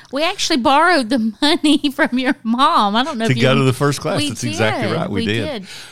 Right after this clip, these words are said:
Speaker 2: Well, but there's something to be said for that because it was an investment for us.
Speaker 1: Yeah.
Speaker 2: We put that money into it, so we took the class very
Speaker 1: Yeah.
Speaker 2: seriously.
Speaker 1: Yeah.
Speaker 2: And we approached the process of learning very, very intensely, that we,
Speaker 1: Yeah.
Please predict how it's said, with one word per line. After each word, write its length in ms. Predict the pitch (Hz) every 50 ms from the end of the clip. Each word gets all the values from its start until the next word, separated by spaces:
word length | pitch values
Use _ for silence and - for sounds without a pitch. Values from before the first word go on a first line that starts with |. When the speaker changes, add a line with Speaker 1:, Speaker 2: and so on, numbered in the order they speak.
| _ _
Speaker 2:
Well, 200 | 156 190 196 196
but 160 | 151 185 165
there's 160 | 180 180 -
something 260 | - 202 190 196 202
to 60 | 196 180
be 100 | 170 156
said 280 | - - 151 139 127
for 100 | - 127
that 260 | 113 113 110 - 110
because 680 | 110 107 - - - - 147 139 131 117 110 110 107 110 - -
it 120 | 127 127
was 120 | 131 113
an 80 | 113 120
investment 720 | 117 110 104 98 113 113 117 120 120 - - 107 98 -
for 220 | - - 90 85
us. 320 | 80 76 - - - - - _ _
Speaker 1:
Yeah. 240 | - 208 208 180 165 151
Speaker 2:
We 120 | 120 123
put 320 | 120 - - - 156 - -
that 180 | 147 151 - -
money 340 | 139 139 143 143 143 131
into 280 | 117 104 95 - 101 98
it, 120 | 98 -
so 160 | - - - 104
we 140 | 104 104
took 260 | 95 _ - 120 107 -
the 80 | 101 95
class 440 | - - 107 101 104 113 117 117
very 200 | - _ 117 101
Speaker 1:
Yeah. 60 | 98 90
Speaker 2:
seriously. 960 | - - - - - 117 113 120 127 135 143 139 - - 170 175 202 208 _ _ _ _
Speaker 1:
Yeah. 320 | - 196 185 175 170 170 175 _ _ _ _ _ _ _ _ -
Speaker 2:
And 420 | 131 127 131 131 131 123 123 120
we 300 | 127 127 123 123 127 127
approached 720 | - 110 - - - 131 123 120 127 127 - - - - - -
the 100 | 123 113
process 800 | - - - - 123 113 120 120 120 - - 120 113 110 107 -
of 180 | - 104 92
learning 640 | 98 104 104 104 110 117 120 127 135 135 139 143 131 _ 110 92
very, 380 | _ 107 104 110 113 117 123 123
very 500 | 113 101 110 107 110 110 107 107 110 - -
intensely, 760 | 101 98 92 - - _ 127 123 - - - - - 87 82
that 180 | 82 87 - -
we, 160 | 104 107 107
Speaker 1:
Yeah. 180 | 104 - 170